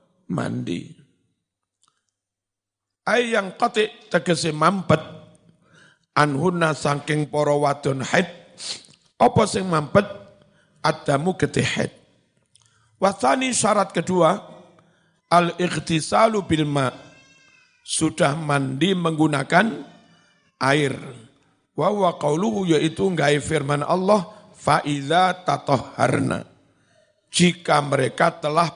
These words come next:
bersuci. Apa maknanya? Irtasalna, telah man-,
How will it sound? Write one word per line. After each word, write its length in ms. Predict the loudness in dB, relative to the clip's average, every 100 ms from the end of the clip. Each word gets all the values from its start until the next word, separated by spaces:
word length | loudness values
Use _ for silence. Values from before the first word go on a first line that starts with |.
| -2
bersuci. 1700 | 0 2 0 -4 -10 -20 -20 _ _ _ -8 -4 -2 -2 -2 -2 -6 -14 -8
Apa 240 | 0 2
maknanya? 640 | 2 0 -2 -2 -6 -10
Irtasalna, 1300 | 0 0 2 -2 -2 0 0 0 -2 -2 -4 -6 -8 -14 _ _ _ _ -6
telah 480 | -2 0 -2 -4 -4
man-, 400 | 0 2 0